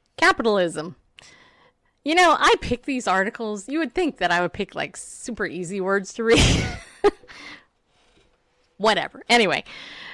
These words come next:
those who notice the prominent noses on the bankers have reason to think otherwise. There are,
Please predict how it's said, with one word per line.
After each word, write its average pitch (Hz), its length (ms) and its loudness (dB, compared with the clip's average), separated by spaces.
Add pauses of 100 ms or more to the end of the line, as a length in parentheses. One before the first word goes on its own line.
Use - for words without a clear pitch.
(120)
those 349 280 6
who 339 140 6
notice 285 360 4
the 214 100 -4
prominent 226 500 2
noses 196 560 0
on 185 160 2
the 175 60 0
bankers 175 420 0
have 175 180 0
reason 175 300 0
to 165 80 -6
think 160 240 -4
otherwise. 175 580 0
There 202 220 2
are, 190 140 4